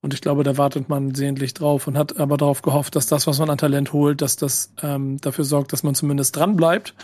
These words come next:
Nur davon ist man halt sehr, sehr weit entfernt. Und ich bin da nach wie vor gespannt. Also wir gehören nicht hin, wo sie stehen. Und, äh, sie werden auch nicht am Ende da bleiben, wo sie stehen. Und trotzdem ist so ein bisschen die Frage, wann, äh, geht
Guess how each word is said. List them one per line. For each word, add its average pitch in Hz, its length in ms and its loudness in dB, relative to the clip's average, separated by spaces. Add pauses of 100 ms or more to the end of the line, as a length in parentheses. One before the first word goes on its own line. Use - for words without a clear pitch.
(400)
Nur 156 100 0
davon 151 300 2
ist 135 100 -6
man 143 100 -4
halt 143 140 -2
sehr, 143 140 0
sehr 135 180 -2
weit 139 160 -4
entfernt. 139 380 -6
Und 139 100 -8
ich - 100 -10
bin 156 300 2
da 147 260 4
nach 156 220 2
wie 175 80 -2
vor 175 300 2
gespannt. 170 500 0
Also 151 400 -2
wir 156 140 -2
gehören 151 260 2
nicht 147 140 -2
hin, 151 180 -2
wo 156 60 0
sie 143 100 0
stehen. 165 380 0
Und, 160 280 -2 (880)
äh, 160 160 4
sie 147 120 2
werden 156 280 2
auch 156 60 2
nicht 151 160 2
am 151 120 2
Ende 151 180 2
da 147 140 2
bleiben, 147 400 2
wo 175 40 2
sie 175 140 2
stehen. 180 400 2
Und 156 100 -2
trotzdem 165 480 0
ist 165 140 0
so - 80 -2
ein 156 60 0
bisschen 156 200 0
die 151 80 0
Frage, 151 360 2
wann, 180 420 2
äh, 190 220 0
geht 156 240 0